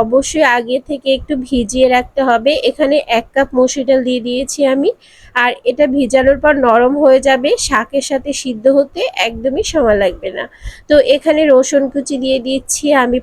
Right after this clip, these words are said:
পরিমাণ মতো, পেঁয়াজ কুচি দিয়ে দিচ্ছি সামান্য পরিমাণ। এখানে দুইটা পেঁয়াজ কুচি দিয়েছি, আর তিন থেকে চার কোয়া রসুন কুচি করে দিয়েছি, তিন থেকে চারটা কাঁচামরিচ কুচি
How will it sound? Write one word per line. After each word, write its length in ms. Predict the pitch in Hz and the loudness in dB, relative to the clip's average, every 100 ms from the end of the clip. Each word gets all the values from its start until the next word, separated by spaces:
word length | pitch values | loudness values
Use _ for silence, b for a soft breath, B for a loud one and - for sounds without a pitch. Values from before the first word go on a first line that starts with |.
| 277 | 2
পরিমাণ 360 | 262 240 247 247 247 | 2 4 0 0 0
মতো, 220 | 254 294 320 | 0 -2 -4
পেঁয়াজ 340 | 302 247 233 - - | 0 2 2 0 -10
কুচি 240 | 262 262 240 | -12 -10 -10
দিয়ে 200 | 240 226 | -8 -8
দিচ্ছি 360 | 233 233 - 320 427 | -8 -10 -6 -4 -2
সামান্য 360 | - 226 220 233 240 - | -2 -2 -2 0 -2 -2
পরিমাণ। 380 | 247 233 247 381 B B B | -4 -2 -2 -4 B B B
এখানে 340 | 277 311 277 285 233 | -2 0 0 0 0
দুইটা 260 | 262 262 302 - | -2 0 -2 0
পেঁয়াজ 300 | 262 254 277 - | 0 0 -2 -8
কুচি 200 | 269 285 | -6 -6
দিয়েছি, 480 | 247 262 269 262 - 339 | -2 2 2 2 -2 0
আর 120 | 254 - | 0 -2
তিন 160 | 254 254 285 | -4 -4 -4
থেকে 220 | 269 294 - | -4 -4 -2
চার 160 | 254 240 247 | 0 0 -2
কোয়া 140 | 294 370 | 0 2
রসুন 380 | 311 277 269 262 | 2 0 0 -4
কুচি 280 | 262 233 240 | -4 -6 -4
করে 200 | 226 226 | 2 2
দিয়েছি, 500 | 220 233 233 240 - 392 554 B B B | 2 2 2 0 -2 -2 -4 B B B
তিন 160 | 302 294 294 | -2 0 0
থেকে 220 | 302 320 311 | -4 -4 -2
চারটা 420 | 277 247 - - 285 269 | 0 0 -4 -4 -2 0
কাঁচামরিচ 560 | 247 269 247 254 269 - | -2 -2 0 0 0 -4
কুচি 220 | - 262 | -8 -8